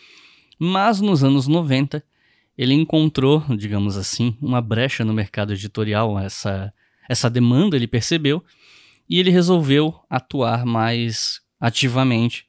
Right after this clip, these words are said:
nessa, nesse campo. Então ele desenvolveu a coleção Terra Brasilis, que era formada por três livros, dois lançados em noventa e oito, um lançado em noventa e nove. O primeiro se chama A Viagem do Descobrimento,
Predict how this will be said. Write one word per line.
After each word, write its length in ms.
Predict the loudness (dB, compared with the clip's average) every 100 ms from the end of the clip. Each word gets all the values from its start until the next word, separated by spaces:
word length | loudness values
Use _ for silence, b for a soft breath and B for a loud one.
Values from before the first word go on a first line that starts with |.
| _ _ _ _ _ _ -8
nessa, 640 | -4 -2 -4 -6 -6 -6
nesse 260 | -6 -6 -6
campo. 400 | -4 -2 -4 -8 b b b b b b
Então 320 | -4 0 2 0
ele 280 | 2 0
desenvolveu 680 | -2 2 2 4 2 2 0
a 60 | 0
coleção 520 | 0 -2 -2 -2 -2
Terra 360 | 0 0 0 0
Brasilis, 680 | 0 0 0 -4 -6 -12 -16 _ _ _
que 120 | -4
era 140 | -4 -2
formada 400 | -2 0 -2 -4
por 260 | -8 -14
três 420 | -8 -4 -2 -2
livros, 500 | -4 -6 -8 -12 -16 _ _ _ _ _
dois 360 | -6 0 2 2
lançados 500 | 0 0 -2 -4 -2
em 80 | -2
noventa 340 | 0 -2 -2
e 40 |
oito, 340 | -2 -4 -6 -8 -2
um 160 | 0
lançado 460 | 2 0 0 -2 0
em 40 |
noventa 400 | 0 2 0 0
e 20 |
nove. 280 | -2 -4 -8 -20 b b b b
O 80 | -4
primeiro 380 | -2 -2 -2
se 140 | -4 -4
chama 440 | -2 0 -2 -6 -6
A 260 | -2 -2
Viagem 480 | -2 -2 0 0 0
do 100 | -4
Descobrimento, 680 | -6 -8 -4 -2 -2 -4 -8